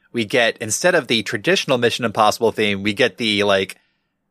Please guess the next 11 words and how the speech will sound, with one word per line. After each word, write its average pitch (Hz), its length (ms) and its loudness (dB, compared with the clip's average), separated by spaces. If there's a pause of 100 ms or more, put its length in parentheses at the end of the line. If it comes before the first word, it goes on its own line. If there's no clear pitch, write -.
nineties 110 920 -4
rock 101 680 0
version 98 680 -2 (120)
of 104 200 0
the 101 80 -4
Mission 101 280 -2
Impossible 95 460 0
theme, 95 300 -4
indicating 135 640 -2 (500)
that 175 220 2
a 170 260 0